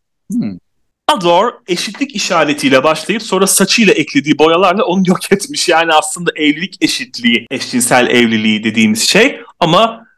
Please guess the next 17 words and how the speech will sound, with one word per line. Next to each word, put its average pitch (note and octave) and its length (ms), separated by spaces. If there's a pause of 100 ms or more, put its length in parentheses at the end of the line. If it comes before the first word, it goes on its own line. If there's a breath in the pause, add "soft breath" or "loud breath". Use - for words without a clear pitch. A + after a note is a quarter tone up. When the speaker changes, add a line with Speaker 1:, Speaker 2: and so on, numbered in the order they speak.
(200)
Speaker 2:
fikir - 280
olarak B2 380
güzel C#3+ 220
olmasına A#2 400
karşın D3+ 480
onu D3 180
yok D3 220
edince A#2 380
de F3+ 240
işte - 200
eşitlik - 360
ortadan A2+ 340
kalkmış - 480
oluyor. A#2+ 380 (320 loud breath)
Darian A3 380 (100)
arılar, F3 520
kuşlar, E3+ 500